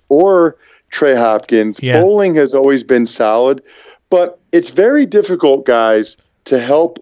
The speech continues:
Speaker 1: both sides, right?
Speaker 2: Hmm.
Speaker 1: And when they were playing Ogbuehi and playing Jake Fisher, both of those guys, unfortunately,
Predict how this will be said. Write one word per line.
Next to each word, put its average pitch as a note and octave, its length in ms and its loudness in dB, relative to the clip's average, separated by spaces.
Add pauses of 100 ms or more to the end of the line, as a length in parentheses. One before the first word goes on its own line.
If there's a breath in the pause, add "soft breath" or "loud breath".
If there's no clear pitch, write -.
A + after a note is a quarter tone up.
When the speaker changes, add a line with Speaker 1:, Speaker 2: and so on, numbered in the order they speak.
(120)
Speaker 1:
both C3 260 0
sides, G2 640 -6
right? C3+ 400 -2 (100)
Speaker 2:
Hmm. B2+ 260 -8
Speaker 1:
And D3 100 0
when D#3 120 0
they E3+ 100 2
were F3 100 0
playing C4 440 -2
Ogbuehi D3+ 1080 2 (340 soft breath)
and B2+ 220 0
playing G#3+ 380 2
Jake F3 260 2
Fisher, C3+ 640 0 (300 soft breath)
both A#3+ 240 0
of E4+ 80 4
those E3+ 180 2
guys, A#2+ 400 0
unfortunately, A#2+ 960 0